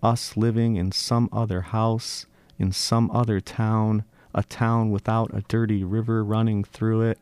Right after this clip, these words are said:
a town without so much mud and smoke and rust, this was what our mother said she wanted for the both of us. We'd heard her say to our father that it was either this house in this dirty river town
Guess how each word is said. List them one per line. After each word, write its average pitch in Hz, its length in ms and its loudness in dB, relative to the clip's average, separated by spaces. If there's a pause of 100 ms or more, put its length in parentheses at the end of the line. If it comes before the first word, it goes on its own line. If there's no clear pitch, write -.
(480)
a - 80 2
town 117 480 2
without 113 460 0
so 113 280 0
much 113 440 0
mud 107 560 0
and 95 180 -4
smoke - 640 -2
and 107 260 -4
rust, 110 580 -2 (520)
this 143 240 4
was 113 140 0
what 110 240 2
our 101 140 2
mother 113 420 2
said 101 360 -4
she - 200 -2
wanted 101 600 0
for - 160 -8
the 90 100 -2
both 92 340 -4
of 92 120 -2
us. 95 500 -2 (920)
We'd 107 180 0
heard 113 240 2
her 117 120 2
say 113 640 0
to - 120 -8
our 95 140 -4
father 120 640 2 (420)
that 123 140 2
it 110 60 2
was 123 180 2
either 131 300 4
this 120 240 0
house 123 440 0
in 104 120 0
this 101 180 -2
dirty 117 340 2
river 110 320 0
town 113 560 0